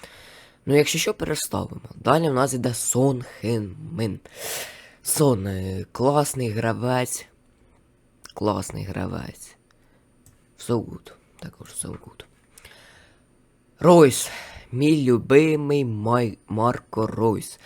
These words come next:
Знову не чемпіон Германії. Легенда. Також легенда.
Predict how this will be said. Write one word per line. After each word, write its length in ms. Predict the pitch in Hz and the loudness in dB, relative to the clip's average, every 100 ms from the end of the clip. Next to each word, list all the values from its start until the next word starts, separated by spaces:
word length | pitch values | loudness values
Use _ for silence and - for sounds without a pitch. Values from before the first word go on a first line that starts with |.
| - - - | -20 -20 -12
Знову 440 | - 120 135 131 | -2 4 4 4
не 160 | 120 120 | 2 -2
чемпіон 640 | - 120 - 120 123 123 | -2 -4 0 0 2 0
Германії. 1300 | 110 113 120 107 113 113 95 90 92 - - 120 - - - - - | 0 0 -2 -4 -2 -2 -2 -8 -12 -10 -4 -2 -4 -8 -20 -20 -10
Легенда. 760 | 117 147 113 131 127 98 98 95 - | -4 -2 -2 -2 -2 -4 -10 -14 -14
Також 460 | - - 113 - | -14 -4 -4 -4
легенда. 720 | - 101 113 131 147 139 143 | -6 -4 2 2 2 2 0